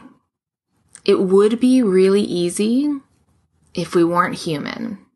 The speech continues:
because it's our humanness, our ego,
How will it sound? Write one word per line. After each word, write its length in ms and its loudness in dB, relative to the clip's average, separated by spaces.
because 320 -2
it's 160 -2
our 140 0
humanness, 1040 -2
our 140 -6
ego, 880 -2